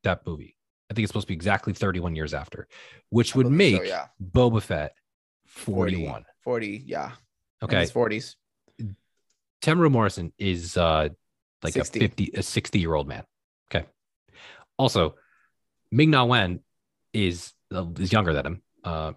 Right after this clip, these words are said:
Speaker 1: first of all, she looks fantastic. Don't get me
Speaker 2: Oh,
Speaker 1: wrong.
Speaker 2: that was say she looks
Speaker 1: But
Speaker 2: amazing.
Speaker 1: character-wise, she's supposed to be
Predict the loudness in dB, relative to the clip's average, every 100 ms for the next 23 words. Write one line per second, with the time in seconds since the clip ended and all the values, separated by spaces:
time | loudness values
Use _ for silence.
0 | -6 -6 -2 -2 -2 -4 -2 -2 -2 -2
1 | -4 -4 -16 -8 -4 2 4 6 6 6
2 | 6 4 6 6 6 6 2 -2 -2 4
3 | 6 6 6 6 4 0 -4 0 0 2
4 | 0 0 -2